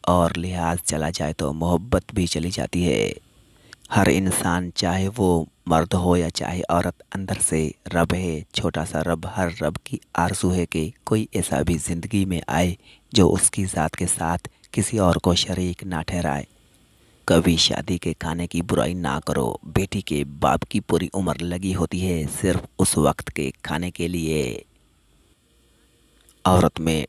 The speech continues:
डटे रहने की बड़ी कुव्वत होती है। इस दुनिया में सुकून से जीने की एक ही तदबीर है कि हर इंसान के पास एक वसी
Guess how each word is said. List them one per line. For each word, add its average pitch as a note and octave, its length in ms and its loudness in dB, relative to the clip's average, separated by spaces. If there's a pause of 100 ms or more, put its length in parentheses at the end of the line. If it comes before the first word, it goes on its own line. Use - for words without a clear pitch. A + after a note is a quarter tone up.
(100)
डटे F2+ 300 -2
रहने F2+ 320 -2
की D2+ 260 -6 (260)
बड़ी F2 340 2
कुव्वत E2+ 380 4
होती F2+ 320 -2
है। D2+ 580 -4 (1400)
इस F#2+ 200 2
दुनिया F2+ 300 2
में E2+ 140 -2
सुकून F#2 480 -2
से E2+ 240 -4
जीने F#2 340 -4
की F2+ 280 -4 (220)
एक F#2 180 2
ही F#2+ 160 0
तदबीर F#2+ 500 0
है F2 140 0
कि D2 200 -4 (180)
हर E2 280 0 (100)
इंसान F2 460 -2
के F2 160 -4 (140)
पास D2+ 280 -2 (120)
एक - 200 0
वसी F2+ 400 2